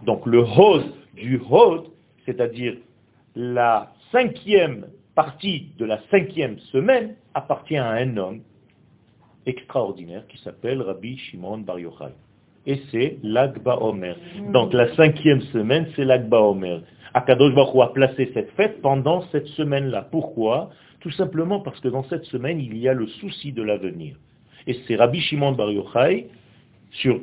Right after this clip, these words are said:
lequel il est dit qu'il lo tishakach mipi zaro. La Torah ne sera jamais oubliée de nos enfants grâce à Rabbi Shimon Bar Yochai. Pourquoi ? Parce qu'il a été intelligent et qu'il a gardé tous les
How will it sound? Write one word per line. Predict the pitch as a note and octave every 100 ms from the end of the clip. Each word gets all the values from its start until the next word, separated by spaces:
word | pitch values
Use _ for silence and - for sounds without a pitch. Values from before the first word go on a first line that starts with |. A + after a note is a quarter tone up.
| -
lequel | A2 A2 D#3 C#3
il | A2+ G2+
est | F#2+
dit | B2+ G#3+
qu'il | - B2 A2+
lo | C3 G#3 A3 -
tishakach | D3+ - C3+ - C#3+ C3 -
mipi | A2+ A2 G#2+ - A#2 G2+ F2+
zaro. | F2+ G2 F2 - - -
La | A2+
Torah | - B2 C3+
ne |
sera | B2 - G#2+
jamais | - E3+ D#3+
oubliée | C#3 A#2+ B2 B2+ A#2
de | G2+
nos | G2 F#2 G2
enfants | A#2 - B2 D3 - -
grâce | A2 C3 G#3 G#3 -
à | A#2+
Rabbi | G#2 G2+ A#2+ C3
Shimon | - A2+ G2+ A2
Bar | G#2 F2
Yochai. | E2+ - C#3+ C#3+
Pourquoi ? | A#2 - - F#3 F3+ B3+ - _ _ _ _ -
Parce | A#2+ -
qu'il | C3 B2+
a |
été | A#2+ A#2 B2
intelligent | D3+ D3+ C#3 A#2 G2 A2+ D3+
et | C#3+
qu'il | - A2
a | G2 F#2
gardé | F2 F3 D#3+ C#3+ A2 G#2 G2 -
tous | A3+ A3+
les | F3